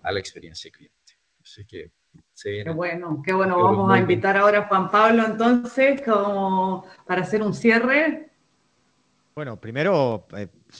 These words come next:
Speaker 3: sorprendido, motivado, bueno, toda la comunidad sé que a esta altura está súper inspirada por,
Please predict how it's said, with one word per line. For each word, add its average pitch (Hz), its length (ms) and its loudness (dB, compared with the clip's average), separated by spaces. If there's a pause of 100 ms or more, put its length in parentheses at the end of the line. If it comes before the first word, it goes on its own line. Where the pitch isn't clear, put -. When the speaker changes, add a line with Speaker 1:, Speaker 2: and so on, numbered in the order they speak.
(200)
Speaker 3:
sorprendido, 135 880 -2
motivado, 120 720 0
bueno, 113 220 -6
toda 151 280 0
la 107 80 -4
comunidad 104 720 -4
sé - 260 -12
que 107 140 -6
a 101 60 -4
esta 101 160 -10
altura 107 560 -4
está 98 520 -8
súper 110 300 -10
inspirada 107 540 -4
por, 90 260 -12